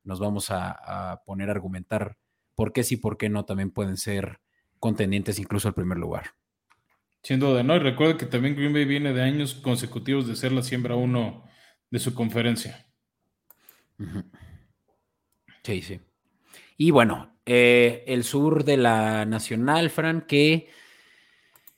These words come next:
Speaker 1: ahorita yo lo decía, eh, pues incluso ya al aire, ¿no? Que los Bucs no son favoritos, sí son aquí en la casa apuestas de donde tú sacaste estos momios, pero no en todos.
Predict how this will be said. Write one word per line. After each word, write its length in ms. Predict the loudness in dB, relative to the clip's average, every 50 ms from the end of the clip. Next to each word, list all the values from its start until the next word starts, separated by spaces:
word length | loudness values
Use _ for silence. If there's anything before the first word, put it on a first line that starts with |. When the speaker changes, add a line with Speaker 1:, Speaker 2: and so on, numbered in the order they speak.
| _ _
Speaker 1:
ahorita 380 | 2 4 4 4 4 4 4 6
yo 140 | 6 6
lo 100 | 6 6
decía, 640 | 4 4 2 0 0 2 2 4 4 4 2 2 0 -4 -8 -8 -6
eh, 400 | -4 -4 -4 -4 -4 -6 -6 -8 -10
pues 140 | -8 -8
incluso 300 | -6 -4 -4 -4 -4 -2
ya 120 | 0 0 2
al 100 | 2 4
aire, 260 | 4 2 2 0 0
¿no? 220 | -2 -2 -2 -2
Que 100 | -2 -4
los 180 | -4 -4 -4 -4
Bucs 220 | -6 -6 -4 -4
no 80 | -4 -4
son 200 | -2 -4 -4 -4
favoritos, 580 | -4 -2 0 0 0 0 0 -2 -2 -4 -4 -2
sí 280 | -2 -2 -2 -2 -2
son 340 | -4 -2 -2 0 0 0 0
aquí 380 | -2 -2 -4 -2 0 0 2 0
en 220 | 0 0 0 -2
la 120 | -2 -4 -4
casa 200 | -4 -4 -4 -6
apuestas 400 | -6 -6 -6 -6 -6 -8 -6 -6
de 200 | -6 -6 -6 -8
donde 260 | -8 -8 -10 -10 -10
tú 140 | -10 -10 -8
sacaste 460 | -8 -8 -8 -6 -6 -6 -6 -6 -8
estos 280 | -8 -8 -8 -8 -4 -2
momios, 440 | -2 0 0 0 0 0 -2 -2
pero 240 | -2 0 0 2 4
no 120 | 4 4 4
en 120 | 4 4
todos. 500 | 6 4 4 4 2 -4 -10 -14 -16 -16